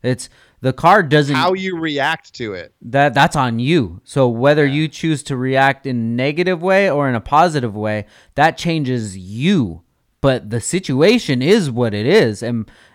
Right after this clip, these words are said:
Speaker 1: and it, maybe if you think about a, a positive situation or, uh, in a positive way, maybe you can, you can affect the outcome of that down the
Speaker 2: Yeah.
Speaker 1: line.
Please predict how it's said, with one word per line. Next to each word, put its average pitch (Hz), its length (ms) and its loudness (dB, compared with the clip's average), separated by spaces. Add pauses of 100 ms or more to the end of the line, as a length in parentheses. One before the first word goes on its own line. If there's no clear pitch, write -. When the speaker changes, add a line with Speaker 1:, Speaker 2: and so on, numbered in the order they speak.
Speaker 1:
and 127 200 -2
it, 131 100 0
maybe 170 300 2
if 170 120 0
you 175 100 -4
think 185 200 -6
about 170 300 2
a, 147 180 0
a 143 60 -4
positive 165 500 0
situation 165 800 -6
or, 135 180 2
uh, 143 120 0
in 147 180 2
a 139 80 0
positive 147 440 0
way, 170 340 0
maybe 135 280 -8
you 139 200 -8
can, 127 480 -4
you 135 160 -8
can 139 160 -6
affect - 560 -2
the 139 260 -4
outcome 131 640 0
of 160 240 0
that 92 280 -8 (460)
down 123 320 0
the 110 80 -4
Speaker 2:
Yeah. 107 80 -4
Speaker 1:
line. 107 640 -2